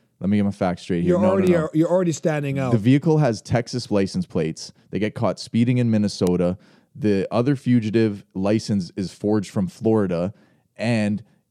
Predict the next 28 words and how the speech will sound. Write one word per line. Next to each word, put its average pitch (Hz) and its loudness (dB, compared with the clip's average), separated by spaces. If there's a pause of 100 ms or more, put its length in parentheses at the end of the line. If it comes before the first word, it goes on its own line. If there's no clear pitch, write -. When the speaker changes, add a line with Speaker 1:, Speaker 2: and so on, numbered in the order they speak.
Speaker 1:
Young 110 2
Lava 110 0
got 98 0
a 98 -4
fucking 101 -2
supposed, 101 0 (100)
uh, 92 0
forged 104 -4
license 98 -2
from 92 -2
Ontario 90 -2
with 87 4
Speaker 2:
He's 202 2
Speaker 1:
a 277 4
Speaker 2:
a 254 -2
Speaker 1:
different - 0
Speaker 2:
mans? - 2
Speaker 1:
name, 90 -4
right? 104 2
Speaker 2:
He's 302 4
a 320 4
mans? 311 0
Speaker 1:
They 208 2
get 180 -2
caught 143 0
with 104 0
sixty - -4
straps 95 -6